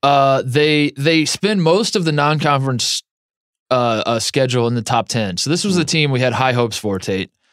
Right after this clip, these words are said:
Speaker 1: They're currently eighteen and nine. They are seven and seven in the S E C, which is tied for eighth place in the S E C with Alabama. Um, this is, the, Auburn is not good, and I just wanted to, I just wanted to point that out, that Auburn, uh,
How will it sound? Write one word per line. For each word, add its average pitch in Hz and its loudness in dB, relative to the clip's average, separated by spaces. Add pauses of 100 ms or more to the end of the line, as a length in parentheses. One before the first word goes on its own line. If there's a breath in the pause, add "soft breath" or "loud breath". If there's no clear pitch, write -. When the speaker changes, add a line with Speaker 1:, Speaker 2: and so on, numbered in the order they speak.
(460)
Speaker 1:
They're 160 2
currently 226 2
eighteen 175 2
and 156 2
nine. 120 2
They 143 2
are 139 0
seven 185 2
and 165 0
seven 143 2
in 131 0
the 131 2
S 127 0
E 123 0
C, 113 -4
which 127 -4
is 123 -2
tied 151 0
for 135 -2
eighth 135 -2
place 117 -2
in 110 -6
the 113 0
S 110 -6
E 117 -6
C 104 -4
with 110 -4
Alabama. 98 -2 (200)
Um, 107 -2 (1500 soft breath)
this 143 -6
is, 147 -8
the, 165 -6
Auburn 202 0
is 143 -2
not 139 0
good, 110 0
and 135 2
I 170 2
just 180 -2
wanted 165 0
to, - -2
I 156 2
just 190 -2
wanted 170 2
to 127 -4
point 123 0
that 107 2
out, 107 -2
that 117 2
Auburn, 135 2
uh, 113 2